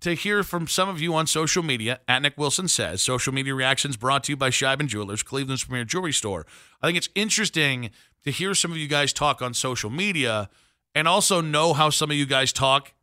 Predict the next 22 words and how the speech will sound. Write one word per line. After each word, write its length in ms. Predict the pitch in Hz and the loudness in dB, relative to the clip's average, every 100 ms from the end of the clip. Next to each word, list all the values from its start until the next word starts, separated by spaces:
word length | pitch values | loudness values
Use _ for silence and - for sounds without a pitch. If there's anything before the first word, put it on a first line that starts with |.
| - | -4
when 180 | 135 139 | -2 2
we're, 400 | 143 139 131 131 | 4 4 4 2
we're 200 | 139 127 | 0 2
hanging 300 | 143 139 135 | 4 4 4
out 220 | 131 147 | 4 2
in 40 | |
the 60 | 131 | -2
Muni 300 | 127 135 143 | -2 0 0
lot 340 | 139 147 156 - | 2 2 2 -2
or 60 | |
when 280 | 123 127 135 | -4 -4 -4
we're 200 | 139 135 | -2 0
hanging 300 | 123 139 139 | 2 2 2
out 280 | 135 139 147 135 | 4 4 2 -2
at 200 | 127 127 | -4 -4
the, 220 | 123 123 | -2 0
uh, 200 | 113 113 | 0 0
the, 300 | 113 123 101 | -2 -6 -4
the 100 | 123 | -4
West 260 | 131 131 143 | 0 0 0
Third 200 | 135 120 | -2 0
tailgate, 540 | 131 135 143 175 | 0 2 2 2